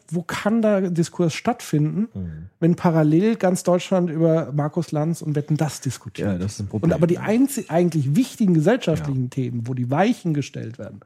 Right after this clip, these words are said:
Speaker 2: Mhm.
Speaker 1: wo es darum geht, ob in Berlin, äh, äh, Schwimmbäder geschlossen werden und wer jetzt, äh, äh,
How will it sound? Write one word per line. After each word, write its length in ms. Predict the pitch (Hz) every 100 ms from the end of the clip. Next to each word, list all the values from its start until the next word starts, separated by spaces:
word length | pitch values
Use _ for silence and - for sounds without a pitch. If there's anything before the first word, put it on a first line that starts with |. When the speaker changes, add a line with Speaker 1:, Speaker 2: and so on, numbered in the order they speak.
| -
Speaker 2:
Mhm. 60 | 76 85 - -
Speaker 1:
wo 80 | 139
es 100 | -
darum 260 | 147 147
geht, 300 | 143 147 147
ob 240 | 147 - _
in 140 | 165
Berlin, 500 | 143 131 143 170 170
äh, 400 | 147 127 131 131 123 123 123
äh, 60 |
Schwimmbäder 560 | 113 180 214 190 185 170
geschlossen 560 | 165 - 170 - 175 151
werden 520 | 151 151 156 151 151
und 380 | - 135 131 - - - _
wer 280 | 139 143 147
jetzt, 340 | 147 143 - -
äh, 300 | 143 139 131
äh, 640 | 113 135 135 131 120 98